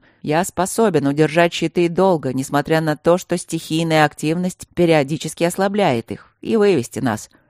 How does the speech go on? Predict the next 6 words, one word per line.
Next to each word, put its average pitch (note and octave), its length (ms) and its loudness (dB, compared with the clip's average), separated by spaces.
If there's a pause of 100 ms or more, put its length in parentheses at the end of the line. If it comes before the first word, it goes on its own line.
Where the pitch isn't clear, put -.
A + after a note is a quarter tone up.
(160)
Но C#3+ 100 -2
это D#3 280 2
потребует C#3 640 -2
максимум D3 640 -2
сил, C#3+ 320 -2 (300)
поэтому C#3 520 -4